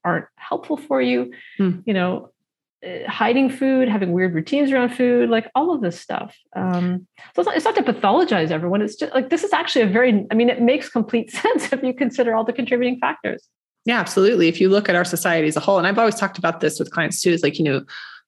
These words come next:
Speaker 2: lots of other cultures, and I'm not sure about Canada. I've not spent a huge amount of time in Canada, but if you look at France or Germany or Spain,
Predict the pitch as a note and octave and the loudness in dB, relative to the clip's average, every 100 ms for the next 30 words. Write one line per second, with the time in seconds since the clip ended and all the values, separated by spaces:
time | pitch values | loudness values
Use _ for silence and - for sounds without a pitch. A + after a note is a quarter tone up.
0 | _ - F#3 F#3 F#3 E3+ D#3+ D#3 D3 D#3 | _ 0 2 0 0 0 2 0 0 0
1 | D3+ D3+ D3+ - F#3+ F#3 - - - G3 | 2 0 0 0 0 0 -2 -4 2 4
2 | F3+ E3+ E3 - - F#3 E3+ D#3 E3+ F3+ | 4 4 0 -2 -2 0 2 2 0 0
3 | E3 D#3 - D3 C#3+ - F3+ - G3 F#3 | -2 -2 -4 -4 -4 -4 -4 0 0 0
4 | F3+ F3+ - - - F3+ - - G3 B2+ | 0 -2 -4 -4 -4 -4 -2 -2 0 -2
5 | - - F3 - F#3 G3 G#3+ - C#3 - | 0 -2 -2 -2 -2 0 0 0 -2 -4
6 | - D#3+ C#3+ B2 - E3+ F3+ D#3 D#3 D#3+ | -2 0 0 -4 -2 -2 0 2 2 0
7 | D#3+ D#3+ - - E3+ E3+ E3+ | -2 -2 -4 -2 0 0 0